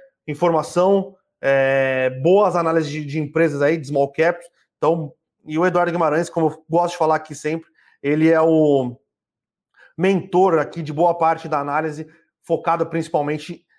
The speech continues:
na análise micro das ações, tá? Pessoal aqui perguntando, é, quando vai ser a live de fundos imobiliários para os assinantes.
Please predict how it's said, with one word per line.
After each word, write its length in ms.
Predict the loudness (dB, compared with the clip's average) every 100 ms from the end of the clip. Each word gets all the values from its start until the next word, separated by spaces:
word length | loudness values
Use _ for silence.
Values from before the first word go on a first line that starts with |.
| _
na 160 | -2 -2
análise 420 | 0 0 0 0
micro 400 | 0 -2 -2 -4
das 220 | -2 0
ações, 460 | 0 -4 -6 -8 -8
tá? 180 | -8 -8
Pessoal 400 | -4 -2 0 0
aqui 140 | 0
perguntando, 720 | -2 -2 0 0 0 -2 -6 -14 -4
é, 280 | 0 0
quando 340 | -2 -2 0 0
vai 140 | 0
ser 480 | -2 0 0 0 -6 -2
a 100 | 2
live 640 | 2 2 0 -4 -12 -14 _ _ -18
de 360 | -12 -2 0
fundos 280 | 0 0 0
imobiliários 380 | 0 2 0 0
para 160 | 0 0
os 80 |
assinantes. 420 | -2 0 -2 -2